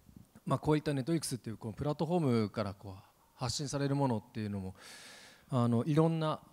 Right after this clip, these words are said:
あの、発信場所がありますけども、あの、とてもやっぱ魅力的だなと思いますし、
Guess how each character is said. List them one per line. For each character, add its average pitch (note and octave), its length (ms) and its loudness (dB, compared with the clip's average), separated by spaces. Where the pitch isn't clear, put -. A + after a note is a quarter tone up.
あ C#3+ 140 -4
の、 B2+ 80 -4
発 C#3 200 0
信 C#3+ 140 -2
場 B2 80 -2
所 C#3+ 100 -4
が B2 100 -2
あ A#2+ 40 -2
り B2 100 -2
ま B2+ 120 -2
す - 100 -10
け G#2+ 100 -8
ど G2 100 -8
も、 F#2+ 280 -6
あ A#2+ 140 -2
の、 A2 140 0
と A#2+ 120 -4
て D3+ 100 0
も C#3+ 80 2
や C#3+ 60 2
っ - 40 -10
ぱ C3+ 80 -2
魅 G#2 180 2
力 G#2+ 180 -4
的 A#2 200 0
だ A#2+ 80 2
な B2 100 0
と A2 100 -10
思 G2+ 200 -8
い G#2+ 40 -4
ま A2 140 -2
す G2+ 160 -4
し、 F#2 380 -6